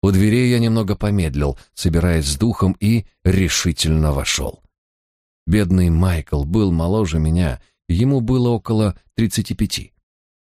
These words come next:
Яркие лучи предзакатного солнца, проникшие в комнату, играли на его мёртвом лице.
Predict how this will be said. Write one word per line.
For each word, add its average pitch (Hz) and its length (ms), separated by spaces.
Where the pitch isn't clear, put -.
Яркие 80 540
лучи 78 520
предзакатного 78 920
солнца, 98 680
проникшие 82 600
в - 100
комнату, 76 560
играли 98 540
на 98 100
его 95 300
мёртвом 82 680
лице. - 400